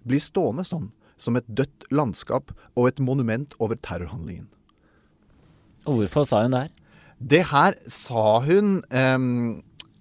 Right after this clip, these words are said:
Speaker 1: dette sa hun i forbindelse med at hun er pressa. Nå, nå skal jeg bare gå løs på vurderingen, da.
Speaker 2: Det kan du gjøre.
Speaker 1: Skal jeg bare gjøre det? Ja.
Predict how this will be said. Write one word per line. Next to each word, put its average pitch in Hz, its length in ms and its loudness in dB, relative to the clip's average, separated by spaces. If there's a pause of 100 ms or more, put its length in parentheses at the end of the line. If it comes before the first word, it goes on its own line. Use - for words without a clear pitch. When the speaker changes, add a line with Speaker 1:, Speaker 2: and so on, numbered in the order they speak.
(200)
Speaker 1:
dette 139 300 -4
sa 101 280 -2
hun 120 140 -4
i 117 100 -4
forbindelse 104 540 -4
med 127 140 -2
at - 60 -8
hun 123 100 -4
er 131 80 -12
pressa. - 540 0 (420)
Nå, 131 140 2
nå 143 180 6
skal 143 180 2
jeg 135 60 2
bare 135 160 4
gå 113 200 4
løs 95 220 0
på 123 220 4
vurderingen, 123 400 2
da. 139 100 4 (360)
Speaker 2:
Det - 80 -4
kan 127 80 -2
du 78 60 -4
gjøre. - 180 -16
Speaker 1:
Skal 139 160 2
jeg 127 80 6
bare 110 140 8
gjøre 90 100 -2
det? - 240 -16
Ja. - 80 -10